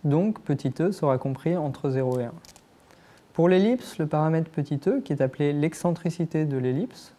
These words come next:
mesure son degré d'aplatissement, tandis que le paramètre petit p détermine simplement la taille de l'ellipse sans affecter sa forme. Le paramètre p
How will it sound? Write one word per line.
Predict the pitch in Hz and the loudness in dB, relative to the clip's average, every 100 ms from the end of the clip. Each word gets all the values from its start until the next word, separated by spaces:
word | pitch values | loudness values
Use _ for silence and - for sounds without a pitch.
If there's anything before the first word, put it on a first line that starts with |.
| - | 0
mesure | 147 156 208 202 | 2 4 2 0
son | - | -2
degré | 139 165 170 180 | 2 4 4 4
d'aplatissement, | 147 147 139 139 - 147 240 - _ _ _ - | 2 0 -4 -6 -6 -6 -6 -18 _ _ _ 0
tandis | 151 160 175 | 2 4 2
que | 170 131 | 0 -2
le | 127 | 2
paramètre | 147 147 147 143 - | 2 2 2 -2 -4
petit | 151 139 131 | -6 -4 -2
p | 147 196 226 - _ _ _ - | 0 0 -2 -12 _ _ _ -2
détermine | 139 151 151 151 151 147 | 0 2 4 2 0 0
simplement | 160 156 156 151 147 | -2 0 2 2 2
la | 123 | 2
taille | 165 160 | 2 2
de | 139 | 2
l'ellipse | 131 135 196 - - | 2 0 -4 -10 -18
sans | - 165 165 | -2 2 4
affecter | 156 151 135 - | 2 0 -4 -6
sa | 135 135 | -6 -8
forme. | - 135 170 - _ _ | -8 -8 -12 -18 _ _
Le | 147 | 0
paramètre | 131 131 127 | 2 4 0
p | 123 | 0